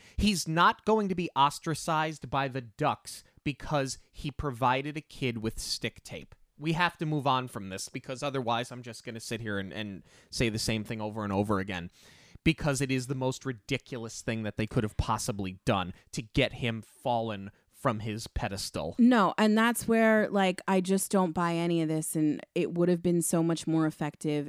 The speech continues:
Speaker 2: if he had taken over Hans and Jan's shop, and the fallout with the Ducks would have been because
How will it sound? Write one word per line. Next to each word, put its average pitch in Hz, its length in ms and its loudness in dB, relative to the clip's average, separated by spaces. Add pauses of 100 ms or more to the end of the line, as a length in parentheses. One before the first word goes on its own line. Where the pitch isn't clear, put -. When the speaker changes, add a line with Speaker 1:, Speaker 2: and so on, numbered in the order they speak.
Speaker 2:
if 151 480 -4 (160)
he 170 220 -4
had 170 160 -2
taken 196 340 0
over 160 500 4 (100)
Hans 165 360 4
and 160 200 4
Jan's 151 760 2
shop, 135 520 -4 (640)
and 156 720 2 (140)
the 180 140 2
fallout 170 520 2
with 165 140 -4
the 156 100 -2
Ducks 156 380 -4
would 156 120 -2
have 151 140 -2
been 151 240 2
because 147 880 -4